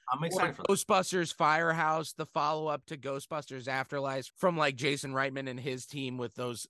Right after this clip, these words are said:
Speaker 2: those kiddos. Um, but I'm right there with you with Asteroid City. Can't wait to see that. And then Cocaine Bear.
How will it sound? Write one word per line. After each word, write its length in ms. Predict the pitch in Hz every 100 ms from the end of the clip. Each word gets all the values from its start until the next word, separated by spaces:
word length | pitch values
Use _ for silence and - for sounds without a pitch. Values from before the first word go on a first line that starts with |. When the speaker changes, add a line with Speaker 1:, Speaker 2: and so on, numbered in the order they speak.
| 160
Speaker 2:
those 260 | 139 127
kiddos. 640 | - 147 139 143 139 131 _ _ _ _ _ _
Um, 560 | 180 185 180 156 120 110 _ _ _ -
but 160 | 139
I'm 160 | 208 202
right 180 | 233 262
there 140 | 254
with 220 | 233 220
you 80 | 220
with 120 | 220
Asteroid 480 | 190 185 - 208 196
City. 400 | - 170 170 185 _
Can't 240 | - 165
wait 140 | 175 170
to 100 | 180
see 200 | - 180
that. 320 | 156 143 156 - _ _ _ -
And 140 | 175 190
then 300 | 185 185 - _ -
Cocaine 640 | - 196 - 190 180 185
Bear. 340 | 143 104 104